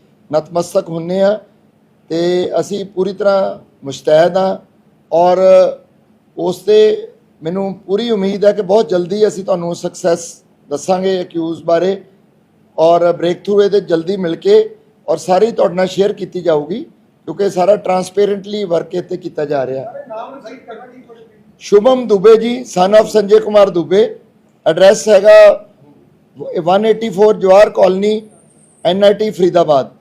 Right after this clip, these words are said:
ਬਹੁਤ ਸਾਰੀਆਂ ਚੀਜ਼ਾਂ ਜੀ, ਬਾ-, ਮੈਂ ਤੁਹਾਨੂੰ ਜਿਵੇਂ ਕਿਹਾ ਮੇਨ ਜਿਹੜੀ ਮੇਲ ਦਾ ਕੰਟੈਂਟ ਹੈ ਉਹ ਡੀ ਐਮ ਕੇ ਇੱਕ,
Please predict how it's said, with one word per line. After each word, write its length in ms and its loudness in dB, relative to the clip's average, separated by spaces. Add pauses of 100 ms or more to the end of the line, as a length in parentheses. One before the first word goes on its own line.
(380)
ਬਹੁਤ 220 0
ਸਾਰੀਆਂ 280 0
ਚੀਜ਼ਾਂ 360 -4
ਜੀ, 100 -4
ਬਾ-, 300 0
ਮੈਂ 180 2
ਤੁਹਾਨੂੰ 240 -4
ਜਿਵੇਂ 240 -2
ਕਿਹਾ 180 0
ਮੇਨ 580 -2
ਜਿਹੜੀ 220 0
ਮੇਲ 380 0
ਦਾ 380 4
ਕੰਟੈਂਟ 520 0
ਹੈ 380 2 (480)
ਉਹ 120 4
ਡੀ 240 -4
ਐਮ 240 0
ਕੇ 360 6
ਇੱਕ, 320 -4